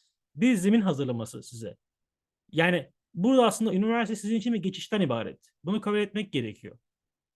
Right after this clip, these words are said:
Bunun akabinde tabii ki bir de sosyal tarafı var işin. Yani burada aslında hiç tanışmadığınız belki ve hayatınız boyunca belki görmeyeceğiniz insanlarla bir arada olacaksınız.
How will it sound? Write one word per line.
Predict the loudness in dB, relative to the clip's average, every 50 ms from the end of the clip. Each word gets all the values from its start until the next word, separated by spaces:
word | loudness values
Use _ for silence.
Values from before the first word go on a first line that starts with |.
| _ _ _ _ _ _ _ _ 0
Bunun | 2 2 4 4
akabinde | 2 2 2 2 2 0 2
tabii | 2 2 2 2 2
ki | 2 2
bir | 2
de | 0
sosyal | 0 -2 -4 -2 0 -2 -2 -2
tarafı | -2 -4 -4 -6 -6 -8
var | -10 -8
işin. | -8 -10 -12 -16 -20 -20 _ _ _ _ _ _ _ _ _ _ _ _ _ _ _ _ _ _ _ _ _ _ _ _ -6
Yani | -4 -4 -4 -2 0
burada | 2 2 2 2 2 0 0 -4 -6 -10
aslında | -8 -8 -6 -4 -2 -2 -2 0 0
hiç | -2 -2 -2
tanışmadığınız | 0 0 0 0 0 -2 -2 0 0 -2 0 2
belki | 0 0 0 0 -2 -2 -2
ve | -2 -2
hayatınız | -2 -4 -4 -4 -4 -4 -4 -4 -4 -2 -2
boyunca | -2 -2 0 0 0
belki | 0 -2 -2 -4 -2
görmeyeceğiniz | 0 0 0 0 0 0 0 0 0 -2
insanlarla | -4 -4 -4 -4 -2 -2 -2 -2 -2 -4 -2
bir | -2 -2 -2
arada | 0 -2 -2
olacaksınız. | -4 -4 -4 -8 -10 -14 -14 -18 -20 -20 -20 -20 -20 _